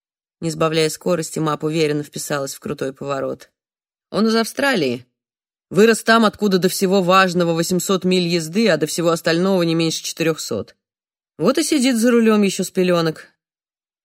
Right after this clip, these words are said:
Озла бросила на неё косой взгляд. «А что ты ему сказала о нашей экскурсии?» «Что еду повидаться со старой подругой.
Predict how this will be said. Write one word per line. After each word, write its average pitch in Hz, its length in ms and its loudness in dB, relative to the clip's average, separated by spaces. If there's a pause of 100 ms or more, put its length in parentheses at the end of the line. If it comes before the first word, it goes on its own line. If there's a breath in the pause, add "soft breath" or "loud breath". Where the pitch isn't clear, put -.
(1080)
Озла 175 280 -6
бросила 175 440 -2
на 175 100 -2
неё 175 280 -2
косой 175 380 -6
взгляд. 170 480 -8 (1160)
«А 185 60 -12
что - 200 -6
ты 392 120 -4
ему 349 140 2
сказала 269 680 -2
о 254 40 0
нашей 247 420 -2
экскурсии?» 147 840 -8 (1120)
«Что - 260 -8
еду 135 300 -6
повидаться 131 920 -10 (160)
со - 220 -10
старой 135 460 -10
подругой. - 640 -14